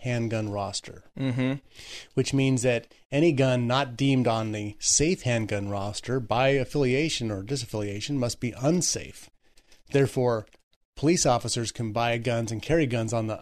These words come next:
Speaker 1: unsafe roster, but civilians can't.
Speaker 2: But civilians can't, right.
Speaker 1: Yeah.
Speaker 2: Yeah.
Speaker 1: It, it, it's, it's, it's another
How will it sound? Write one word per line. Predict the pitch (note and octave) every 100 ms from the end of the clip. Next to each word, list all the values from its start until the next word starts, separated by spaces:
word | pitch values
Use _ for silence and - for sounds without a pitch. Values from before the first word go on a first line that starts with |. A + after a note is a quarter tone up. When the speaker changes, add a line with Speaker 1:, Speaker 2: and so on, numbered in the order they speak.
| C3
Speaker 1:
unsafe | E3 D#3+ B2+ A2 -
roster, | G#2+ G#2 - G#2+ B2 - _
but | C#3
civilians | - A#2+ B2 A2+ G2+
can't. | - A#2+
Speaker 2:
But | -
civilians | B2 B2+ C3+ D3 C#3+
can't, | - A#2+ E2
right. | - A#2 F#2+ - -
Speaker 1:
Yeah. | C#3 B2
Speaker 2:
Yeah. | A2+ -
Speaker 1:
It, | - C3+ - _ -
it, | -
it's, | - - C3+ -
it's, | - D3 - - - - -
it's | E3 F3
another | F3 F3+ E3 C#3+